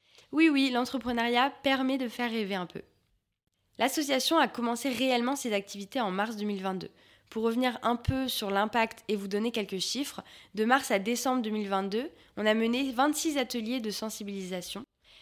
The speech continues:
Quatre cent cinquante-neuf enfants, adolescents, adolescentes et adultes ont été sensibilisés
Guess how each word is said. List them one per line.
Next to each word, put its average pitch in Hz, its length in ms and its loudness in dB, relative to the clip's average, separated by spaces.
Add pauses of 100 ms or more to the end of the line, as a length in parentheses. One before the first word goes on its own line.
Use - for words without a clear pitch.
(200)
Quatre 302 200 4
cent 320 100 2
cinquante-neuf 254 600 0
enfants, 240 480 -2
adolescents, 214 600 -2
adolescentes 202 800 -4
et 220 120 0
adultes 190 480 -4
ont 202 120 -6
été 190 260 -6
sensibilisés 196 960 -6